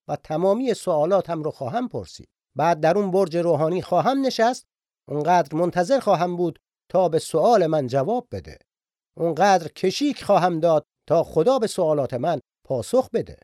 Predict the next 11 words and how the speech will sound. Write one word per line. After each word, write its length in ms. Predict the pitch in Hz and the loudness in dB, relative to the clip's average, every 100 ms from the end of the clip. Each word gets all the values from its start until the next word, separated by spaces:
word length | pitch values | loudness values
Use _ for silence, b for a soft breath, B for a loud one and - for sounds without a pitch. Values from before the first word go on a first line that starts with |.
| _ _ _ | _ _ _
این 300 | 247 294 262 | -2 -2 2
روش 340 | 196 196 233 233 | 2 2 2 -2
زیرکانه‌ای 720 | 170 185 196 185 202 254 254 | -4 0 0 4 2 2 0
برای 380 | 156 147 147 135 | 0 0 0 -4
شروع 400 | - 170 247 175 | -6 -2 2 2
موعظه 440 | 147 123 110 110 | 2 -2 -4 -8
بود. 240 | 87 82 _ _ | -12 -16 _ _
بعد 200 | 147 185 | -6 0
از 120 | 240 | 0
مدتی 400 | 233 220 254 240 | 0 0 -2 0
حبقوق 500 | 208 202 190 190 226 | -2 0 0 0 -2